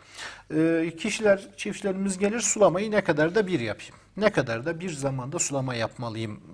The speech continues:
mantığı var. Şimdi biz hep şunu söylüyoruz. Sulama bir defa, bir, iklim koşullarınıza göre değişiklik gösterir. İkincisi,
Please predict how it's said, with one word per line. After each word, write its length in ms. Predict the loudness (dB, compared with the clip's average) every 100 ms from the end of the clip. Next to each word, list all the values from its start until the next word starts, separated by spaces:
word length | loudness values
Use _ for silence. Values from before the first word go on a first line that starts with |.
| -12
mantığı 440 | -8 -8 -8 -6 -4
var. 220 | -4 -6 -16 -18 -18
Şimdi 400 | -10 -4 -2 0
biz 260 | 0 0 0
hep 120 | -4
şunu 200 | -2 0
söylüyoruz. 540 | 0 0 -2 -4 -4 -6 -14 -18 -6
Sulama 760 | 0 2 4 6 6 6 2 -4 -14 -20 _ _ _ _ _
bir 120 | 4
defa, 380 | 8 6 4 -6 4
bir, 280 | 4 4 -2 -4
iklim 280 | 0 2 4
koşullarınıza 680 | 2 2 -2 -4 -4 -4
göre 280 | -6 -6 -6
değişiklik 440 | -2 -2 -4 -4 2
gösterir. 600 | 2 2 0 -2 -8 -12 -20 -20 -20 -8
İkincisi, 640 | -4 0 2 6 6 4